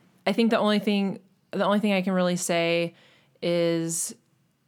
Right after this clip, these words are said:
I, I would let, I'm curious, um, to see how Diana's character development happens, um, because I think there was a lot of development in this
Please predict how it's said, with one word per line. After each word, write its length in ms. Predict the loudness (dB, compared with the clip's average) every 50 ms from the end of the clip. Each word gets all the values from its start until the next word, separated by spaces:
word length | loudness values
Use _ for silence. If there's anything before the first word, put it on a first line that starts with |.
| _ _ _ _ _ _ _ -20 -20 _ _ _ _ _ _ _ _ _ -2
I, 200 | 0 2 2 2 0
I 200 | 0 0 0 2
would 160 | 2 2 0
let, 320 | 2 2 2 0 0 -2 -2
I'm 260 | -2 0 0 0 0
curious, 960 | -2 -4 -4 0 0 2 2 2 2 2 0 0 -2 -2 -4 -4 -6 -6 -10 -12 _ _ _ _ _ _ _ _ _ _ _ _ _ _ _ _ _ _ _ _ -10
um, 580 | -6 -4 -2 0 0 -2 -2 -2 -4 -6 -6 -6
to 140 | -6 -4 -4
see 340 | -4 -4 -2 -2 0 0
how 720 | 0 -2 -2 0 2 2 2 2 2 2 2 0 0 -2 -6 -10 _ _ _ _ _ _ _ _ _ _ _ _ _ _ _ _ _ _ _ _ _ _ -10 -4
Diana's 420 | -2 0 0 0 0 -2 -4 -8
character 520 | -10 -6 -4 -4 -4 -4 -6 -6 -6 -6
development 600 | -4 -6 -4 -2 -2 0 0 -2 -2 -4 -4 -4
happens, 840 | -6 -6 -6 -6 -4 -4 -2 -2 0 0 -2 -2 -4 -4 -6 -8 -10 -18 _ _ _ _ _ _ _ _ -4
um, 500 | -2 0 0 2 0 0 -2 -2 -6 -6 -2
because 300 | -2 -4 -2 -2 -2 -2
I 100 | -2 -2
think 280 | -2 -2 -4 -4 -4 -10 _ -20 _ _ _
there 140 | -2 -2 0
was 140 | 0 0 -2
a 60 | -2
lot 480 | -2 -2 -4 -2 0 0 0 0 0 -2
of 120 | -4 -2
development 640 | -2 -2 0 0 0 0 0 -2 -2 -2 -2 -2 -4
in 220 | -4 -4 -4 -6 -4
this 500 | -4 -4 -4 -4 -6 -8 -8 -10 -12